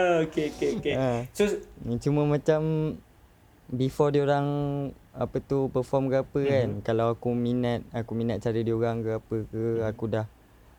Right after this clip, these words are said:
Speaker 2: kira mungkin before this diorang ada perform kat mana-mana,
Speaker 1: Mhm.
Speaker 2: tapi yang aku tengok macam, "Wah, ini band yang aku boleh shoot ni kan."
Speaker 1: Mhm.
Speaker 2: Ah, then kalau diorang naik stage, aku akan, still aku pergi juga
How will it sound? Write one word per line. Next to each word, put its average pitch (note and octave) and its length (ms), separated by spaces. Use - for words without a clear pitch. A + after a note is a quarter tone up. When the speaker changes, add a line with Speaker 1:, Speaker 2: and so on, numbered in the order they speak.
Speaker 2:
kira A2+ 460
mungkin B2 720
before B2 240
this C3 240
diorang A#2 400
ada G#2+ 160
perform A2 720
kat B2 140
mana-mana, A#2+ 500
Speaker 1:
Mhm. A#2+ 320
Speaker 2:
tapi B2+ 380
yang B2 160
aku A#2 240
tengok B2+ 320
macam, A#2+ 320
"Wah, A2+ 160
ini B2+ 480
band A#2 340
yang A2+ 160
aku A2+ 240
boleh A2+ 380
shoot A2+ 320
ni D#3 160
kan." C#3+ 160
Speaker 1:
Mhm. A#2+ 220
Speaker 2:
Ah, G2+ 240
then D3 400
kalau A#2+ 240
diorang B2+ 240
naik C3 180
stage, D#3 240
aku C3+ 320
akan, B2+ 540
still C3 320
aku B2+ 400
pergi B2 260
juga A#2 220